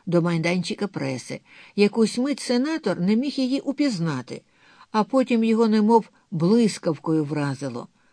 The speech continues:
Рейчел. У нього від потрясіння аж щелепа відвісла. Якого біса вона тут робить? У натовпі почувся шепіт розгубленості і здивування. Швидко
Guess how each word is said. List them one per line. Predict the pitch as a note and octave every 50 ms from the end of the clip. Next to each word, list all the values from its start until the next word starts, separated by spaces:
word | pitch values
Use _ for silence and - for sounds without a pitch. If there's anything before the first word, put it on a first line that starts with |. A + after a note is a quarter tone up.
| _ _
Рейчел. | - G3+ A3 B3 A#3 E3+ C#3 B2+ A#2+ - - - A#2 - - - _ _ _ _ _ _ - - _
У | - G#3 G3+
нього | G#3 B3 C#4 B3+ A3+ A3+ G#3
від | G#3 A#3 A3 -
потрясіння | - G#3 - - F#3+ F#3+ F#3 - - - E4 D#4+ D4+ A#3+ E3+ C3+ A2+ - - _ _
аж | - A#3+ C4 -
щелепа | - - - - C#4 B3 A3 D#3+ C#3+ C#3 - C#3+ C#3
відвісла. | C3+ D#3 C#3 C#3+ C#3 C#3 C3 - - - C#3+ - - _ _ _ _ _ _ -
Якого | F3+ E3 G3 F#3+ F3 - C4 B3+ C4 C4
біса | A3+ A3 B3+ C#4 C#4+ A3+ - G3+ F#3+
вона | F3 F#3+ F#3+ F#3 F#3 F3
тут | F#3+ F#3+ E3+ -
робить? | F3 F3+ D#3 C#3+ C3+ C3+ B2+ - _ _ _ _ _ - _ _ - -
У | - E3 E3 D3+
натовпі | D3+ D#3+ F3 G#3 A3 - B3+ A#3+ - - C#4 C4+
почувся | - - G#3+ F3+ - - A3 A3 - - C#4 C#4+
шепіт | - - - A3 G3 F3+ E3 E3+ E3+ E3 - _ _ _ -
розгубленості | - D#3+ E3+ D#3+ C#3 D#3 A3+ D4+ C4+ B3+ A3+ G#3+ E3+ D#3+ C#3 - - - C3+
і | - - G#3 G#3
здивування. | F3+ F3 G#3+ A#3+ G#3+ A#3+ G3+ C#3+ C#3 B2+ A#2+ A#2+ A#2 B2 - - _ _ _ - - - - -
Швидко | - - - C4 D#4+ E4 - - F3+ E3+ D3